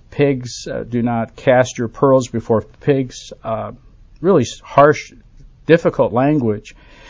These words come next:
Certain limitations liberate, and Jesus spells them out. Obedience is not a matter of appearance. Jesus insists on going to the heart of the matter and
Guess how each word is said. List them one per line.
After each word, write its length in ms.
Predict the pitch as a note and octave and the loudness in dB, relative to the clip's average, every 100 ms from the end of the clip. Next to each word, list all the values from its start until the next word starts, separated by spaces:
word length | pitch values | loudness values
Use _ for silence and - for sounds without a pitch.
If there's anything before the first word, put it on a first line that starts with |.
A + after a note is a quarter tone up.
| - - | -20 -6
Certain 340 | - F#3 E3+ | 2 2 4
limitations 760 | E3 D#3+ C#3 D3+ D3 - C3 A#2+ | 2 2 2 4 2 2 -2 2
liberate, 540 | D#3 D3 D3 C#3 C3+ | 4 4 2 2 0
and 100 | A#2+ | -4
Jesus 400 | A2+ C3+ C3 B2 | -2 -4 -4 -8
spells 380 | - C3+ B2 A#2+ | -4 2 2 2
them 180 | - A#2 | -2 -2
out. 400 | A#2 A2 G#2 - | -2 -2 -4 -8
Obedience 580 | A2+ C3+ D3 D3 C3 - | -4 0 2 0 -2 -6
is 140 | A#2 | -6
not 220 | C3+ C#3 | 0 2
a 60 | D3 | 2
matter 340 | C#3 C3 B2 | 2 2 2
of 100 | A2 | 0
appearance. 680 | A2 - C#3 C#3 D#3+ - - _ - - - - _ | -4 -6 -2 0 -2 -8 -20 _ -20 -20 -20 -20 _
Jesus 420 | - B2+ B2+ B2+ C3 | -2 -2 -2 -4 -4
insists 460 | A#2+ - C#3+ - | -4 0 -2 0
on 220 | B2 A#2 | -2 -2
going 400 | G#2 B2+ C#3 C#3 | 2 2 4 2
to 120 | C3 A2+ | -2 -6
the 100 | G#2+ | -4
heart 340 | - C#3+ D3+ | 2 4 4
of 80 | D3 | -2
the 100 | C3+ | -4
matter 420 | C3+ C3+ C3+ B2+ | -2 0 -2 -4
and 420 | - A2 G#2+ A2+ | -6 -8 -8 -10